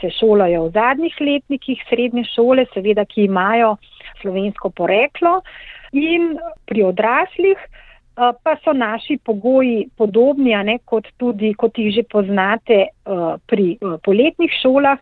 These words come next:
Štipendije podeljujemo za kandidate, ki, eh, so stari manj kot petintrideset let. Se pravi, to je, no, taka omejitev.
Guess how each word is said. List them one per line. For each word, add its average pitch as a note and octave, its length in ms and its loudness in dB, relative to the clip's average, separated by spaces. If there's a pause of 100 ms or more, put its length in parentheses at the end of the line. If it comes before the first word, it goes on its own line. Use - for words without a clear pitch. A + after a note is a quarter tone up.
(360)
Štipendije A3+ 460 0
podeljujemo G#3+ 920 0
za F3+ 440 -2
kandidate, A#3+ 760 -2
ki, A3 440 -2
eh, F#3+ 680 -2 (120)
so G3 160 -6 (100)
stari F#3+ 500 0 (180)
manj G3 300 -2
kot F3+ 200 -4
petintrideset F#3 840 -2 (160)
let. A#3+ 240 0 (680)
Se A3 80 0
pravi, G#3+ 500 0 (160)
to G3+ 180 4
je, E3+ 120 2
no, E3+ 260 -4
taka F3+ 280 -8
omejitev. F3 680 -2